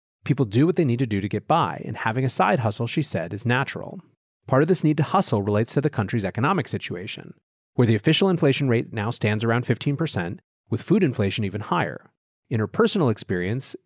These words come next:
Ire has seen the naira decline from one hundred per dollar to five hundred per dollar. People, she said, are quite aware that the elites are stealing from the citizens through debasement. It is expected.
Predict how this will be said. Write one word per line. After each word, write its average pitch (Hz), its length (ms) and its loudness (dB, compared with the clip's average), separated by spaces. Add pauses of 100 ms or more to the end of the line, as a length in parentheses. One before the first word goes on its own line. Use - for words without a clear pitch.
(140)
Ire 147 240 6
has 135 140 4
seen 127 180 0
the 117 60 2
naira 135 340 2
decline 110 380 -2
from 92 160 -6
one 110 160 -2
hundred 170 260 2
per 170 80 -2
dollar 170 360 2
to - 120 -10
five 120 320 0
hundred 90 200 -2
per - 120 -12
dollar. 95 460 -10 (420)
People, 151 320 2
she 190 160 0
said, 202 240 2
are 151 80 2
quite 104 240 0
aware 127 340 4
that 101 140 -6
the 113 80 0
elites 117 320 0
are 147 60 0
stealing 175 340 2
from 120 160 -2
the 123 60 0
citizens 143 480 0
through 185 160 -10
debasement. 156 560 -4 (360)
It 101 140 -2
is 101 80 0
expected. 85 640 -4